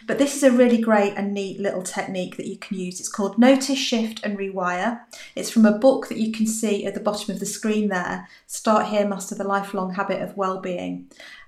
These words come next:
And the first thing to do is to notice that you're being negative. So when you can hear yourself doing that, you know, that sort of internal self chatter, notice it, check in with your thoughts and feelings, especially when you,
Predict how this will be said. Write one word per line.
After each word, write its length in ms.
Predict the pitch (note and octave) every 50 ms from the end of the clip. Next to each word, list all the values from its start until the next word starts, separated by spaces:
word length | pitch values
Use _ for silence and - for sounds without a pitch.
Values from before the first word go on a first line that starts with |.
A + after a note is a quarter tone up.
| _
And 540 | - G#3+ G#3+ G#3+ G#3+ A3 A3 - - - - -
the 60 | A3+
first 320 | - - C#4 C#4+ C#4 -
thing 140 | - A#3+ A3
to 100 | A3 -
do 80 | - B3+
is 340 | A#3 G3+ F#3 - - - -
to 140 | - - G#3+
notice 600 | G#3+ G#3+ G#3 G#3 G#3+ G#3+ A#3 B3 B3 B3 - -
that 120 | - A3
you're 100 | A3 A3
being 220 | A3 G#3+ G#3 G#3 G#3
negative. 500 | G3+ G3 - G#3 - - A3+ A#3 A#3 A#3
So 240 | - - A3+ A3 A3
when 180 | A3+ G#3+ G#3+
you 80 | G#3+ -
can 140 | - A3 G#3+
hear 180 | G#3+ A3+ A3+
yourself 500 | A3+ G#3+ G#3+ - - G3+ F#3+ F#3+ F#3+ -
doing 240 | - G#3 G3+ G3+ G3
that, 180 | F#3+ - - -
you 80 | F#3
know, 100 | F#3 E3+ F#3 - _ _ _ _
that 160 | - G3 -
sort 280 | - - - - - -
of 80 | - - -
internal 580 | G#3+ G#3+ G#3+ - - G#3 G3 F#3 F3+ F3 F3
self 380 | F3 - - G#3 F#3+ F#3 F#3 -
chatter, 520 | - - G#3 G#3+ - - G3+ E3+ - - - - - - - _ -
notice 480 | A3 A3 A3 A3+ A3 A3 - - -
it, 260 | - B3+ B3 - - - - - - _ _
check 340 | - - B3+ A#3+ A3+ - -
in 320 | A#3 G#3+ G#3+ G#3 G#3 -
with 200 | G#3 G3+ G3+ -
your 100 | G3+ G3
thoughts 420 | - - - F#3+ F#3 F#3 - - -
and 120 | G3 -
feelings, 480 | - G#3+ G3 G3 F#3 F3+ F3+ F3+ F3+ -
especially 640 | - - - - A#3 A3 A3+ A3 - G#3+ G#3 G3+ G3+
when 200 | G3+ G3 G3 F#3+
you, 280 | F#3+ F#3+ F#3 F#3 F#3